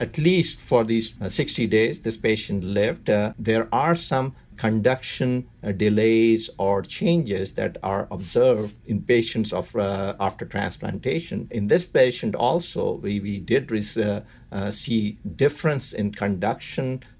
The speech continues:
compared to the pig heart in pig or, uh, or pig heart in baboon or a human heart in human. However, I would stress here that this ch-, these changes did not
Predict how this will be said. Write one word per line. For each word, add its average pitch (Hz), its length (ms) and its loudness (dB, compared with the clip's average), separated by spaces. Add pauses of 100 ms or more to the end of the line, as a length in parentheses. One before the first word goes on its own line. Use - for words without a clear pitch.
(100)
compared 120 560 2
to 107 100 -2
the 98 160 -2
pig - 400 -6
heart 101 520 -2
in 120 180 0
pig 160 460 2
or, 101 400 0 (260)
uh, 98 260 -4
or 98 200 -2
pig 104 240 -2
heart 101 280 0
in 95 140 -4
baboon 107 560 -2 (240)
or 98 400 -4
a 101 140 -2
human 131 400 0
heart 95 260 -4
in 92 140 -6
human. 98 480 -4
However, 113 760 -2 (120)
I 107 100 -2
would 101 240 0
stress - 440 -4
here 98 400 -2
that - 340 -4
this - 560 0
ch-, - 240 -6
these 110 360 -2
changes 151 540 0 (240)
did 101 180 -2
not 113 360 0